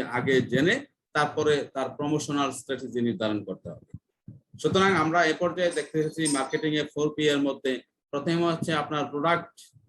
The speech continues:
এর গুণগত মান, কোন পারপাসে এই প্রোডাক্টটা ব্যবহৃত হবে, এই প্রোডাক্টটা কাস্টমার বা ক্রেতার কি উপকারে আসবে, এই প্রোডাক্ট ক্রেতার কি, আহ,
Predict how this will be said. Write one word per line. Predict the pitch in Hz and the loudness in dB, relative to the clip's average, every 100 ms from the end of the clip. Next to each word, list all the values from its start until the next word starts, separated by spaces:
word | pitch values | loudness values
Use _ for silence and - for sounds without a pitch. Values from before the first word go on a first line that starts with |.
| _ 127 | _ 0
এর | 135 127 113 - | 2 2 -4 -4
গুণগত | 143 156 165 165 | 0 2 2 0
মান, | 156 143 143 135 - _ _ - | -2 0 0 0 -10 _ _ -2
কোন | 185 190 - | 0 0 -2
পারপাসে | 160 156 185 185 190 | -6 -4 -6 -2 0
এই | 170 | 0
প্রোডাক্টটা | - 151 143 147 | 0 -2 -2 -4
ব্যবহৃত | 131 135 160 165 156 | -2 2 2 2 -2
হবে, | 147 139 147 135 _ _ - | -4 0 0 -2 _ _ -4
এই | 156 | -2
প্রোডাক্টটা | 156 160 156 160 156 147 - _ - | 0 -2 -2 -2 -2 -2 -8 _ -16
কাস্টমার | 147 143 - 160 156 | -10 -10 -2 0 2
বা | 135 143 | 0 -2
ক্রেতার | 143 156 160 147 - 190 | 0 -2 -2 -4 -6 0
কি | 196 | 4
উপকারে | 185 185 165 165 156 | 4 2 0 2 4
আসবে, | 143 131 139 143 - - _ | 2 0 -4 -6 -6 -20 _
এই | 151 | -2
প্রোডাক্ট | 165 165 170 160 - | -2 0 0 0 -2
ক্রেতার | 160 160 165 156 - | -4 -2 -2 -2 -2
কি, | 175 180 180 156 _ _ _ _ _ | 0 2 2 -4 _ _ _ _ _
আহ, | 107 113 110 | 0 2 2